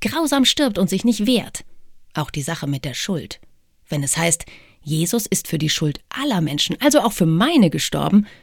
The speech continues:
vielleicht wollte ich das ja gar nicht. Während ich noch laut nachdenke, sagt meine Vierjährige,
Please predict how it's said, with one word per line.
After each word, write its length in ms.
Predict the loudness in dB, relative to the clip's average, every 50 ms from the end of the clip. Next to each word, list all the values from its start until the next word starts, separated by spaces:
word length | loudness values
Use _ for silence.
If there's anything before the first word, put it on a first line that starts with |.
| _ -18
vielleicht 320 | -12 -8 -8 -8 -8 -6
wollte 200 | -4 -4 -2 -2
ich 80 | -2 0
das 180 | 0 0 2 2
ja 100 | 2 2
gar 240 | 2 0 0 0
nicht. 280 | 0 -2 -2 -4 -6 -16 _ -20 -20 -20 -20 -18 -2 2
Während 300 | 4 6 6 6 4 4
ich 120 | 2 2
noch 140 | 2 2 2
laut 300 | 2 2 2 2 0 -2
nachdenke, 580 | -2 -2 -2 -4 -2 0 0 0 2 0 0
sagt 280 | 0 -2 -2 -4 -4 -4
meine 200 | -2 -2 -2 -4
Vierjährige, 760 | -4 0 0 2 4 4 4 2 2 0 0 2 0 0